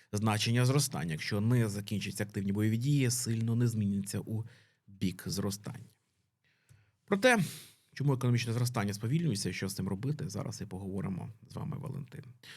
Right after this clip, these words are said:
Для початку давайте зрозуміємо, що цей В В П себе представляє. Цей показник часто з'являється у стрічці новин, проте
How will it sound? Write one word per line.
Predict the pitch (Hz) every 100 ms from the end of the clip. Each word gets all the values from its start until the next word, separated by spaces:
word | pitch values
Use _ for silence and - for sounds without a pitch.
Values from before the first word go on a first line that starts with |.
| - - _
Для | -
початку | 117 117 -
давайте | 101 95 -
зрозуміємо, | 104 110 110 95 90
що | - 85
цей | - -
В | 101 101
В |
П | 98 87
себе | - 85 76
представляє. | - 98 - 87 - - -
Цей | -
показник | 123 123 127 143
часто | 120 107 104
з'являється | 90 98 110 95 101 95
у | 82 -
стрічці | - - 90 -
новин, | 92 170 208
проте | - - 139 143